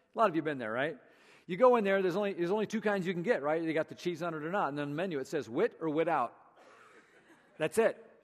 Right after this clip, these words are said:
Which one you want, wit or without? And you better have your answer ready or, or you're not, they're not, it's not gonna go well. Back of the line. And the Bible says that we all get to choose,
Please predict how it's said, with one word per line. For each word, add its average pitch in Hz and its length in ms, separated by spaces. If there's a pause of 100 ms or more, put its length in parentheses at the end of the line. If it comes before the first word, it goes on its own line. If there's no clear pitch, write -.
(380)
Which 147 180
one 165 140
you 180 80
want, 160 260
wit 190 160
or 170 60
without? 170 240
And 135 100
you 143 60
better 170 160
have 160 140
your 156 100
answer 156 220
ready 147 360
or, 135 300
or 135 140
you're 131 120
not, 135 160
they're 135 120
not, 135 80
it's 127 120
not 139 160
gonna 135 120
go 127 140
well. 98 280 (1160)
Back 123 260
of 131 60
the 127 80
line. 107 260 (800)
And 151 80
the - 40
Bible 208 440
says 151 420
that 151 380 (1000)
we 214 300
all 196 220
get 180 180
to 170 100
choose, 170 760